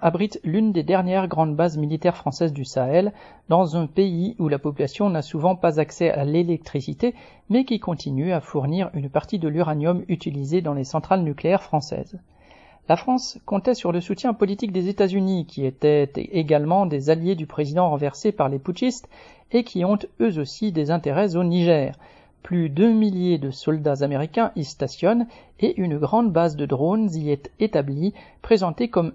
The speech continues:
un outil de lutte contre les djihadistes. Mais les nouveaux dirigeants militaires du pays prennent surtout à partie la France et pour le moment ne remettent pas en cause la présence militaire américaine. Certains d'entre eux ont d'ailleurs été formés dans les écoles militaires aux États-Unis.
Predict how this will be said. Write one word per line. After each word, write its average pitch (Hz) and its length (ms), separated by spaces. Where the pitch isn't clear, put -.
un 151 240
outil 214 280
de 165 120
lutte 202 260
contre 156 260
les 139 140
djihadistes. 147 720
Mais - 280
les 139 160
nouveaux 180 240
dirigeants 165 380
militaires 180 420
du 135 100
pays 175 340
prennent 196 320
surtout - 480
à 151 80
partie - 320
la - 100
France 240 460
et 262 120
pour 185 200
le 156 80
moment 147 400
ne 214 80
remettent 143 440
pas 202 280
en 147 100
cause 190 380
la 131 80
présence 185 400
militaire 165 380
américaine. 160 680
Certains - 480
d'entre 131 320
eux 254 220
ont 151 180
d'ailleurs 151 520
été 180 480
formés 151 520
dans 170 140
les 139 220
écoles 170 240
militaires 151 500
aux 143 80
États-Unis. 175 680